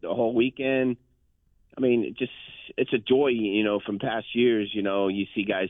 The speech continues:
coming up and, you know, I mean, we did leave, like, eight or nine on, on the, on the base path yesterday, but it just seems that, like, in the past, when we've left that many on base, it just seems that, like, we, we didn't capitalize. So I'm, I'm just, I'm just saying that I'm really enjoying the season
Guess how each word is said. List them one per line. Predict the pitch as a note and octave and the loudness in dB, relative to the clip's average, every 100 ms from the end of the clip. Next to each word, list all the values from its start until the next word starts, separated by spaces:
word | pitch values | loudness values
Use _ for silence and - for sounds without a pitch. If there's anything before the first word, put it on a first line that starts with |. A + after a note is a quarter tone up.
| - | -4
coming | G#2 G#2 | -2 -2
up | G2 F#2 | -4 -2
and, | E2+ - _ _ - | -4 -6 _ _ -8
you | G2 | -2
know, | G2 F#2 | 0 2
I | |
mean, | F#2+ G2 G#2 | 2 0 2
we | B2 | 2
did | E3 F3 | 2 2
leave, | D#3 D3+ | 4 4
like, | B2+ G#2+ | 2 -2
eight | A2+ A#2 | -2 -2
or | A2 | 0
nine | A#2 A#2 A2+ | -2 -2 -2
on, | A2 | -2
on | F#2 G#2+ | -2 -2
the, | G#2 E2+ | -2 -2
on | G2+ | -2
the | G2+ | 0
base | A2+ C3 - | 0 -2 -4
path | B2 A#2+ | -6 -4
yesterday, | B2+ A#2 A#2+ B2 B2 A#2+ A#2 | -2 -4 -4 0 0 0 -2
but | A2 | -2
it | G2 F#2+ | -4 -6
just | A2 | -6
seems | A#2+ A2+ A2 | -2 0 0
that, | F2 | -2
like, | G2+ F#2 - - - | -2 -4 -10 -18 -6
in | G2 | -4
the | F2 | -4
past, | C#3+ B2 G2+ - | -4 -4 -6 -6
when | A2 G#2 | -2 2
we've | G2+ G2 F#2+ - | 2 0 -4 -4
left | A2 A2 - | 0 0 -2
that | G#2 G2 | -8 -2
many | G#2+ G2+ | 0 2
on | F#2 F2+ | 0 0
base, | G2+ G2 - | 2 0 -2
it | E2+ | -6
just | G2 - | -6 -4
seems | G#2 G2 | -2 0
that, | F#2 - | -2 -2
like, | F#2 - _ _ _ - _ | -4 -4 _ _ _ -20 _
we, | A2 A2+ | 2 2
we | G2 A2+ A2+ | 4 2 2
didn't | G#2+ F#2 | 0 -2
capitalize. | G#2+ F#2 F2+ F2 E2+ E2 | -6 -8 -4 -2 -2 -2
So | F#2+ | -2
I'm, | G2+ G#2+ - | -2 -2 -2
I'm | G2+ G#2 - - | -2 -4 -6 -4
just, | A2 - - - | -4 -4 -8 -10
I'm | G2+ G#2+ | -6 -2
just | G#2 - | -2 0
saying | F#2+ F#2 | 0 0
that | F#2 F2+ G2 | -2 -2 -2
I'm | G#2+ | 0
really | G#2 G2 F2 | 0 0 -2
enjoying | E2+ F#2 F2+ | 0 0 0
the | E2+ - | -2 -2
season | F2 E2+ E2+ | -2 -2 -4